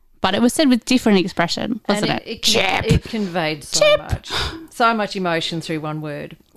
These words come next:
Speaker 2: And, um, yeah, so I think also,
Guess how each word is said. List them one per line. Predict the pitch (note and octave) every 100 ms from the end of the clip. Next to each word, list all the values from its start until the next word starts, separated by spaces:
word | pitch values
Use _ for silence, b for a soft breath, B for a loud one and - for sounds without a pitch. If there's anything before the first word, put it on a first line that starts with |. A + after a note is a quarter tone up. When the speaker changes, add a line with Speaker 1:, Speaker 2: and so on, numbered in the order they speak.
| -
Speaker 2:
And, | F#3 F#3+ G3 G3 G#3+
um, | F#3+ G3 G3 G3 G3+ G3+ - _ _ - -
yeah, | F3+ A3+ B3+ G#3 D3 - -
so | - A3+ A#3 A3+ A3 G#3+ -
I | G#3
think | C#4+ D4 C4+
also, | B3 A#3+ A3+ F#3+ F#3 F#3 F3